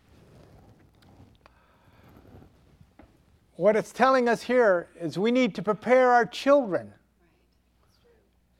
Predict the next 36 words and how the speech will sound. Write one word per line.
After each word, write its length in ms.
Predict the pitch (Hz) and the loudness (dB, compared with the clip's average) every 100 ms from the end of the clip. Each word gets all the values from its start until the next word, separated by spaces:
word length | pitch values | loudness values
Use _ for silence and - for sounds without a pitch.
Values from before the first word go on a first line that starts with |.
| _ | _
As 240 | 151 143 143 | -10 -8 -6
arrows 420 | 185 233 262 233 | -2 4 4 4
are 180 | 233 226 | 2 2
in 120 | 226 | 0
your 100 | 208 | -4
hand, 500 | 226 233 170 139 131 - _ _ _ _ _ _ _ _ _ _ _ _ _ _ _ _ _ | -4 -4 -6 -8 -16 -20 _ _ _ _ _ _ _ _ _ _ _ _ _ _ _ _ _
we 80 | 165 | -6
need 160 | 196 | -4
to 80 | 175 | -6
prepare, 280 | 156 170 185 | -8 -4 -4
prepare 340 | 185 160 175 180 | -6 -6 -2 0
our 100 | 160 | -2
children 460 | - 214 165 117 _ _ _ | -6 -8 -8 -16 _ _ _
for 280 | - 175 202 | -8 4 4
what's 220 | 190 208 | 6 4
ahead 300 | 214 196 254 | 2 2 6
of 140 | 254 170 | 6 2
them. 200 | 143 95 _ | -6 -8 _
And 100 | 139 | -10
what 140 | 139 202 | -2 0
do 80 | |
you 60 | 208 | 2
do? 160 | 233 180 | 2 2
You 140 | 151 | 0
shoot 360 | 127 - 254 - | -2 0 0 2
the 120 | 185 | 2
arrow. 380 | 208 214 120 - - _ _ _ _ _ _ _ _ _ _ _ _ _ - | 4 4 2 -4 -16 _ _ _ _ _ _ _ _ _ _ _ _ _ -14
You 80 | 160 | -10
know, 140 | 143 | -8
they 80 | 143 | -8
say, 160 | 175 | -6
"You 40 | 170 | 0
got 140 | 180 | 0
a 60 | 175 | 2
quiver 320 | - 247 262 | 8 8 8
full?" 480 | - 247 277 294 | 0 0 0 0